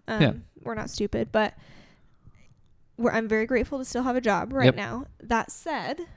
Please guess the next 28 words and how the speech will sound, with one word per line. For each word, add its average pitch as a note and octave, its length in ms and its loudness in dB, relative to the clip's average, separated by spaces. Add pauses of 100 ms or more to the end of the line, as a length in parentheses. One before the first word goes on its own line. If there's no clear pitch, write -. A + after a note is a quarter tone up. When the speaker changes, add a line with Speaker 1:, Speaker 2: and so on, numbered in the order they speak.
(200)
Speaker 1:
um, A3 440 -2
working B3 420 0
from E4 240 -2
home A#3 600 -8 (880)
while A#3 380 2
not G#3+ 400 0
being G3+ 220 -4
able B3+ 400 0
to F4 140 2
go F#4+ 240 2
anywhere G4+ 600 0 (200)
else G4+ 460 0
is A3+ 240 -2
difficult - 520 -10
for - 120 -12
me. - 220 -18 (680)
Um, A3 360 -2 (340)
I A3 100 -2
like G3+ 380 -4
it. E4 160 2
I G#3 140 0
do G#3 180 -2
like A3 180 0
working A3 300 -8
from A3 140 -10
home, A3+ 200 -4
and B3+ 80 -2
I G3 140 -6